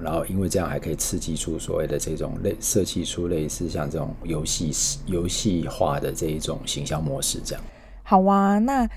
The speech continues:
Speaker 2: 我们今天的节目啊，真的是非常的精彩，非常感谢 Steve 啊，跟我们分享很成功的一些过去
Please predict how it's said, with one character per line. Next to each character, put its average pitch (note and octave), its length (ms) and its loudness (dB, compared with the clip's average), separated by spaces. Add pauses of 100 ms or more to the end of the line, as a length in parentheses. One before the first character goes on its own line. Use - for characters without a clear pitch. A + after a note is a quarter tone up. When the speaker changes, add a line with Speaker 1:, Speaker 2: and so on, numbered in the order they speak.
(160)
Speaker 2:
我 E3+ 80 0
们 F#3 180 4
今 A3+ 140 4
天 C#4 160 6
的 A#3+ 40 6
节 F#3+ 200 2
目 G#3 200 6
啊， F3+ 140 4
真 G3+ 160 2
的 F3+ 60 4
是 G3+ 120 2
非 A#3 300 6
常 F3 240 2
的 F3+ 80 4
精 F#3+ 260 4
彩， G3 300 0 (320)
非 D4+ 260 12
常 A3 260 8
感 G3+ 200 8
谢 G3+ 220 8
Steve F#3+ 440 4
啊， E3 260 2
跟 F#3+ 140 4
我 F3+ 60 4
们 E3 240 2
分 B3+ 240 2
享 F#3 260 2
很 D#3+ 240 0
成 F#3 220 4
功 C4 180 4
的 D4+ 140 6
一 A#3+ 80 6
些 A3 260 4
过 A#3 280 6
去 G#3 380 2